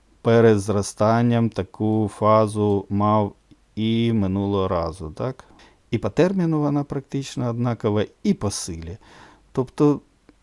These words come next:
так, можна очікувати зростання і за цими критеріями, скажімо так, або припущеннями, краще сказати.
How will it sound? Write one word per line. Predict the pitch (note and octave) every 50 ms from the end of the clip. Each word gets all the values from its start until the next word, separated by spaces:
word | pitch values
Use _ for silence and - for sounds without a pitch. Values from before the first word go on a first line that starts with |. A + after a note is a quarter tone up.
| _ _ - - -
так, | - C3+ E3 G3+ F#3+ G3 - - - - - - - - - _ _ _ -
можна | A2 G#2+ A2+ B2+ D#3 E3+ - - D#3+
очікувати | C3 A#2 - - B2+ - - C#3 C3 A#2+ - A#2+
зростання | G#2+ G#2 G#2+ G#2+ - - - A#2 B2+ C3 B2+ A#2+ A2 -
і | - A2+ A#2+ B2+ C3 B2
за | A2+ A2 G#2 G2+ G2+ G2+ G2 F#2
цими | F2+ - - - - - - A2 A2+ A2 A2 G#2 G2+ G#2+ G#2+ - _ _ _ _ _
критеріями, | - - G2 F#2 - G2+ F#2+ G2+ G2+ F#2+ F2 F2+ F2
скажімо | F2 - - - F#2 F#2+ - F2+ F2 E2+ E2 -
так, | - F#2 - _ _ _ _ _ _ _ -
або | - G2 E2 E2+ E2+ - _ _ _ _ _ _
припущеннями, | - F#2+ F2 - - A2 G#2 - - G2 F#2+ E2 E2+ D#2+ D#2+ -
краще | - - F2+ E2+ - - -
сказати. | - - - - F#2+ F#2+ D#2+ - -